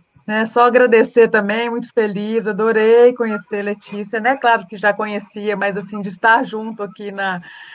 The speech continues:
né, nessa discussão. Você é uma intelectual, poetisa, né? Você é poetisa, sua relação com as palavras é realmente incrível, assim.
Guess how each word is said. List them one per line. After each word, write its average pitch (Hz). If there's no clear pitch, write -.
né, 196
nessa 196
discussão. 202
Você 214
é 233
uma 233
intelectual, 220
poetisa, 254
né? 277
Você 214
é 233
poetisa, 240
sua 233
relação 233
com 240
as 254
palavras 226
é 226
realmente 233
incrível, 233
assim. 190